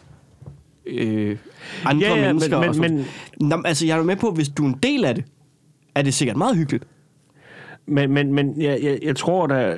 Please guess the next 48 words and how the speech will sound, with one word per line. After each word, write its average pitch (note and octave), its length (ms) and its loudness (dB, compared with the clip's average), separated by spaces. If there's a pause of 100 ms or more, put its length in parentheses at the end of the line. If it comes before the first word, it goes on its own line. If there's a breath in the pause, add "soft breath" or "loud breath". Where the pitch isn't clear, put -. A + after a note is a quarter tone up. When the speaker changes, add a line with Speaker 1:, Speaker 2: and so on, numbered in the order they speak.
Speaker 2:
jeg B2 100 -2
tror D3+ 140 0
bare, D#3 240 2
der, A2+ 420 0 (260)
der C#3 80 4
er A#2+ 100 0
nogen D#3+ 800 2 (100)
nede C#3 240 2
på C#3 100 0
gulvet, C#3 560 0 (200)
der A2 60 0
ligesom B2+ 260 2
går B2 240 2
rundt, D3 160 2
så D3+ 140 -2
holder C3+ 220 2
de, A2+ 320 -2
holder A#2+ 220 2
de B2 140 0
lidt C#3+ 220 0
vagt - 520 -2
inde B2+ 300 2
i A2 160 2
Kabul, B2+ 420 0
og C3 80 0
så C#3 120 0
går D3+ 160 0
de B2+ 100 2
og A#2+ 60 0
snakker C#3+ 320 2
sammen, B2+ 220 0
og A#2 60 0
så C#3+ 160 2
leder B2+ 380 0
man A#2+ 180 0
sådan C#3 340 0
langsomt E3 460 0
ind C#3 180 0
på B2 100 -2
hinanden, A2 340 0
og A2+ 80 0
sige, F2 580 -4 (320)
så B2 140 0
får C3 80 2
man B2 80 0
måske A2+ 160 -2
lige B2 120 0
sagt, A2+ 220 0